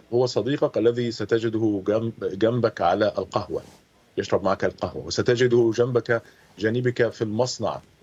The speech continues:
وأنت تصنع السيارة، وستجده بجانبك في مدرج الطائرات وهو ي-، ي-، يصف الطائرات، وشد-، ستجده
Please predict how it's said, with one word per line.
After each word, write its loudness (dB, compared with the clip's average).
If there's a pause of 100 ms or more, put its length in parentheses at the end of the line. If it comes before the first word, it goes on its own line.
(140)
وأنت 0 (100)
تصنع -2
السيارة، -4
وستجده 0 (320)
بجانبك 0 (160)
في -2
مدرج 0
الطائرات 0 (180)
وهو 2
ي-، 0
ي-، 0
يصف 0
الطائرات، 0 (240)
وشد-، 2
ستجده 2